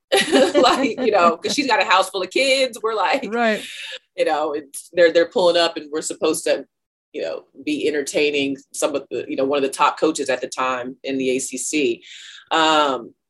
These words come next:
Speaker 1: but it was, it was interesting. Um, you know, Wake Forest was a place that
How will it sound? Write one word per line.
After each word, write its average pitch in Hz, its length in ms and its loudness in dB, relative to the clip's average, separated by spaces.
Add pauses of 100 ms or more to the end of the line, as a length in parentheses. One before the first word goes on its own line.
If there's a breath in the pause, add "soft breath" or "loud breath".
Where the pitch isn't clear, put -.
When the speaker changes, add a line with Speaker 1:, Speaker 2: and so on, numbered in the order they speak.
(280)
Speaker 1:
but 202 320 6
it 247 200 4
was, 370 280 2
it 285 140 0
was 359 160 -2
interesting. 170 800 0 (120)
Um, 160 380 0 (640)
you 240 80 -2
know, 196 120 2
Wake 214 220 2
Forest 202 560 0
was 165 160 0
a 151 60 -4
place 160 720 -2
that 143 440 -2